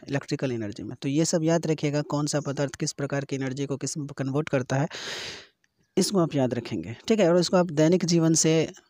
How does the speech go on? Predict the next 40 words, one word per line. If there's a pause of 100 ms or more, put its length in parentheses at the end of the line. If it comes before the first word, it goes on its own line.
(240)
लेकर
के
चलेंगे
तो
आप
ईजीली
याद
रख
पाएंगे। (800)
अगला
है
प्रतिरोध
का
ऐसा
ही
मात्रक
क्या
होता
है। (220)
ठीक
है, (180)
रेजिस्टेंस,
प्रतिरोध
का
ऐसा
ही
मात्रक
क्या
होता
है,
तो
याद
रखिएगा
प्रतिरोध
का
ऐसा
ही
मात्रक
होता
है